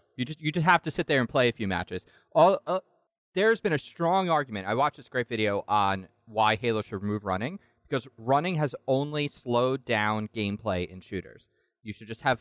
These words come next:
higher base speed, because anytime you're not actively shooting, all you're doing is moving. Like, the idea that, like, you're just running around and you're not shooting, whereas before,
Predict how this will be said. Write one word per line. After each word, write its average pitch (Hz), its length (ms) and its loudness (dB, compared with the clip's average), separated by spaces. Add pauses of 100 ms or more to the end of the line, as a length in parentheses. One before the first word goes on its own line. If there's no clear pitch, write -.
(140)
higher 143 380 0
base 139 220 -4
speed, 98 280 -12
because 113 320 -4
anytime 156 460 -4
you're 117 160 0
not 113 280 2
actively 117 380 -6
shooting, 113 380 -6
all 101 120 -2
you're 117 120 -2
doing 117 180 -2
is 98 140 -8
moving. 104 260 -4
Like, 113 180 0 (300)
the 131 100 -2
idea 156 280 0
that, 160 200 0
like, 127 220 0
you're 113 120 -2
just 117 200 -10
running 110 300 0
around 101 380 0
and 90 60 -4
you're 95 100 -2
not 95 180 0
shooting, 117 280 -4
whereas 110 160 0
before, 175 520 2